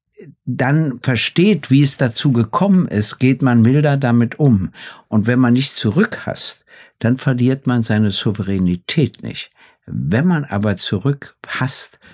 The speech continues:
verliert man sie. Und da habe ich mich, Sie werden sich wundern, ein bisschen nach der Bergpredigt geredet, gerichtet, weil ja Jesus Christus sagt, äh,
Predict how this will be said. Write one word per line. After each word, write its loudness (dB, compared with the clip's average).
verliert 0
man -2
sie. -10
Und -2
da 2
habe 0
ich -4
mich, 0
Sie -2
werden 2
sich -4
wundern, 0
ein 0
bisschen 0
nach -2
der -2
Bergpredigt -2
geredet, -2
gerichtet, 0
weil 2
ja 2
Jesus 0
Christus -2
sagt, 0
äh, 4